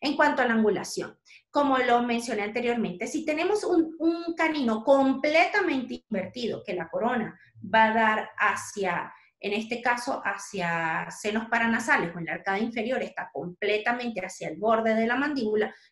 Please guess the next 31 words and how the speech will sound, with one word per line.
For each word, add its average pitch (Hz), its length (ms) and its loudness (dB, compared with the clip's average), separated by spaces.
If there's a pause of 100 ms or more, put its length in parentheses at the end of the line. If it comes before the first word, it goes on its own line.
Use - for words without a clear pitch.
no 269 180 0
tiene 277 220 -2
sentido, 226 540 -4
porque - 300 -8
vamos 208 280 0
a 233 80 -6
perder 196 300 -2
demasiada 220 360 -4
estructura 359 360 -2
dentaria, 277 460 2
mucho 311 460 -2
tiempo 294 400 -2
y - 120 -8
ponemos 285 260 -2
en 320 100 -2
riesgo, 302 540 0 (460)
eh, 226 320 0
los, 220 360 2
las 226 220 0
raíces 220 640 0
y 254 80 -4
las, 247 140 -4
este, - 720 -6 (120)
y 226 240 -10 (400)
raíz 269 480 4
hueso 262 440 4
de 262 100 0
las 208 140 -4
estructuras 208 560 -6 (100)
dentales 180 400 -8
adyacentes. 185 840 -6